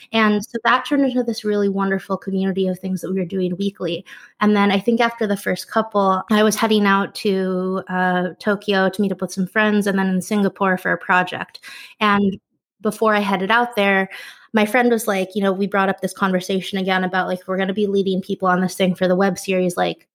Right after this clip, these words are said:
what are we going to do individually? Like, what are you going to do?" Because she was like, "I probably don't have time." And I was like, "Oh no, you know, I have to go do this by myself."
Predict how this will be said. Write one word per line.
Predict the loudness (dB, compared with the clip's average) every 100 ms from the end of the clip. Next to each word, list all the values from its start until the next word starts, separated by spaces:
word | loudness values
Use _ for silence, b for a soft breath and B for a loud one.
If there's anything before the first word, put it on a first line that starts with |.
| _
what | -2 0 2
are | 2
we | 2
going | 2 0 0
to | -2
do | -2 2 2
individually? | 0 -2 0 0
Like, | 0
what | 0
are | 0
you | 2 2
going | 0 -2
to | -4
do?" | -8 -8 -8
Because | -8 -12
she | -8 -8
was | -4
like, | -4 -4 -8
"I |
probably | -2 -2 -2 -2
don't | 0
have | -2 0
time." | 0 2 2
And |
I | 2
was | 2 -2
like, | -8 -2
"Oh | 0 0
no, | 0 2 2 2 -2 -6
you | -4
know, | 0 2
I | 4 2
have | 2
to | 0
go | 2
do | 2
this | 0 -2
by | 0
myself." | 0 -2 -2 -2 -2